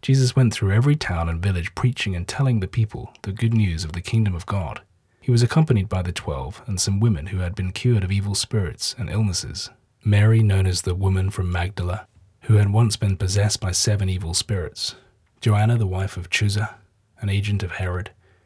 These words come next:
Susanna and many others who used to look after Jesus and his companions' comfort from their own resources.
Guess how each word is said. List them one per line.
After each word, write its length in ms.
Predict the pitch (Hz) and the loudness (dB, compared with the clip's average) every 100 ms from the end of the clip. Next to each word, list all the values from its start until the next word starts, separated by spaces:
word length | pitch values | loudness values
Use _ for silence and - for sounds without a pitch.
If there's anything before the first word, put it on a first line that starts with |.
| - | -6
Susanna 520 | 107 101 127 135 127 | 0 4 4 4 2
and 100 | 98 | 0
many 220 | 98 110 | 2 2
others 320 | 98 92 82 | 2 -2 -6
who 80 | - | -6
used 300 | 92 98 101 | -4 -2 -2
to 60 | 92 | -4
look 200 | 90 - | -4 -4
after 240 | 95 - | -6 -6
Jesus 460 | 87 101 90 78 - | -6 -4 -4 -6 -8
and 120 | 101 | -8
his 140 | 85 | -8
companions' 560 | - 87 - 101 92 87 | -6 -4 -2 0 0 -4
comfort 460 | - 113 - - - _ | -2 -2 -2 -8 -16 _
from 200 | - 101 | -10 -6
their 120 | 90 85 | -4 -2
own 200 | 92 85 | -4 -2
resources. 640 | 92 - 82 - - - | -4 -4 -6 -8 -10 -12